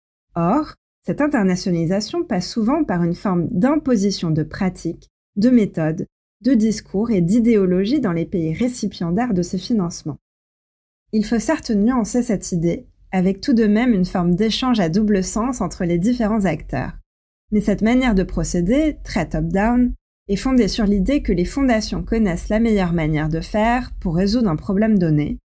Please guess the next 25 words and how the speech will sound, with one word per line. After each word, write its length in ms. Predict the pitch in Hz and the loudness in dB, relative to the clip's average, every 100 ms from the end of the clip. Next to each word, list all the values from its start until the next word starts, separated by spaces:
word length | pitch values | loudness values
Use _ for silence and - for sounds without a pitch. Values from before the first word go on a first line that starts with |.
| _ | _
en 80 | 247 | -4
faisant 380 | 247 240 180 160 | 0 0 0 0
passer 260 | 233 220 | -2 0
au 160 | 180 170 | -2 -2
second 380 | - 247 196 170 | -2 -2 0 -2
plan 320 | - 151 - _ _ | -4 -10 -10 _ _
ce 160 | - | -8
que 140 | 185 185 | -4 0
les 140 | 175 | 0
populations 760 | 170 254 254 220 190 - 196 175 | 0 -4 0 0 0 -2 -2 0
et 140 | 160 | -2
contextes 540 | 156 220 208 165 - | -2 -2 -2 -4 -4
locaux 400 | 165 170 175 - | -4 -2 -2 -6
peuvent 240 | 247 165 - | -4 -4 -4
apporter. 580 | 220 214 160 - - - _ _ _ _ _ _ _ _ _ | -6 -4 -8 -8 -16 -16 _ _ _ _ _ _ _ _ _
Les 120 | 233 | 0
fondations 440 | 262 254 196 165 170 | 0 2 0 0 -6
françaises 440 | - 165 - 202 | -4 -4 -2 0
étant 240 | 170 156 151 | 0 0 0
moins 340 | 175 233 233 | 4 4 4
internationalisées 960 | 180 156 147 147 143 170 156 160 170 180 | 0 -2 -4 -4 -4 -2 0 0 0 -2
que 100 | 160 | -2
les 120 | 156 | -4
fondations 520 | - 208 170 170 180 | -2 -2 0 -2 0
américaines, 720 | 151 143 151 156 214 240 247 | 0 0 -2 -2 -2 2 0